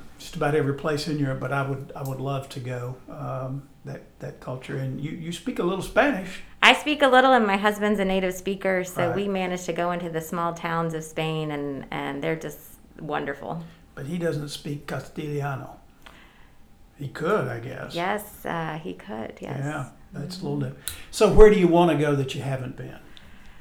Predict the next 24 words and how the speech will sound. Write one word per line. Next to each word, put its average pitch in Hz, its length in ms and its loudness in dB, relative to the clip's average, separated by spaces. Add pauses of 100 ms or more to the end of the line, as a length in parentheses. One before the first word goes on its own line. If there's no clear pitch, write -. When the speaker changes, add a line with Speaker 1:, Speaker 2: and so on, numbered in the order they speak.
(300)
Speaker 2:
Where 254 180 6
do 277 60 8
I 220 180 8
wanna 190 300 2
go? 165 140 -2
Japan. 220 880 -2
I 208 100 -2
have 220 180 -2
not 208 340 0
been 226 200 0
to 220 120 -6
Japan. 180 600 -4
I 175 100 -2
study 190 360 -2
karate, 160 720 -2
and 151 100 -8
I've 151 260 -8
always 165 400 -4
wanted 156 300 -8
to 160 100 -12
go, 147 680 -6
uh, - 260 -10
to - 160 -14
Kyoto 220 640 -2